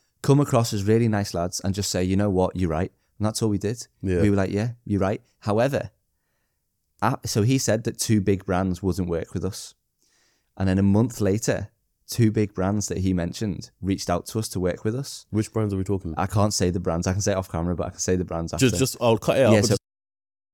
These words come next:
Speaker 2: okay.
Speaker 1: So those two brands wanted to work with us
Speaker 2: Yeah.
Speaker 1: in some capacity, but he said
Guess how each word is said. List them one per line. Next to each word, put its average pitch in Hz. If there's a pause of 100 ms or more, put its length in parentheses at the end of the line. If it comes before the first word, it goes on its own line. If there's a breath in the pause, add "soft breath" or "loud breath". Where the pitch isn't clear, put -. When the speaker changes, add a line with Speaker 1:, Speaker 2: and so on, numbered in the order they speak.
(540)
Speaker 2:
okay. 104
Speaker 1:
So 107
those 113
two 127
brands 101
wanted 95
to 92
work 87
with 107
us 120
Speaker 2:
Yeah. 95
Speaker 1:
in 98
some 98
capacity, 95
but 98
he 113
said 104